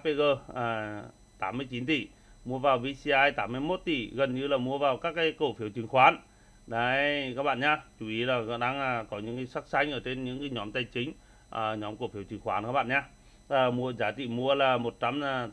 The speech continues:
tám mươi chín tỷ, à, à, một trăm chín mươi tám tỷ. Và khối dự doanh thì các bạn thấy rằng là họ cũng, à, đi vô mua vào cái của những tỷ quỹ của V N D.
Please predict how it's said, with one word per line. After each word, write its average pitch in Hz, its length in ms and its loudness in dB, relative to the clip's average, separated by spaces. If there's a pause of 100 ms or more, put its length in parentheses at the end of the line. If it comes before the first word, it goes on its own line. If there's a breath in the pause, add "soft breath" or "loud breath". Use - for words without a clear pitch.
tám 113 200 -4
mươi 131 140 -6
chín 120 180 -6
tỷ, 123 240 -4 (120)
à, 113 520 0 (520 soft breath)
à, 143 140 2
một 139 160 -2
trăm 135 140 2
chín 127 140 -4
mươi 120 100 -4
tám 110 180 0
tỷ. 117 180 -2 (640 soft breath)
Và 139 120 4
khối 120 280 -2
dự 139 180 -2
doanh 147 260 4
thì 151 160 0
các 151 60 2
bạn 139 200 4
thấy 120 180 2
rằng 139 200 2
là 135 140 0
họ 131 220 0
cũng, 135 240 -8
à, 135 240 -2
đi 139 140 -2
vô 147 220 2
mua 147 240 0
vào 139 220 4
cái 131 140 -8
của 113 360 0 (340 soft breath)
những 120 100 -6
tỷ 131 160 -2
quỹ 151 280 -2
của 127 220 2
V 117 100 -2
N 143 220 2
D. 151 40 6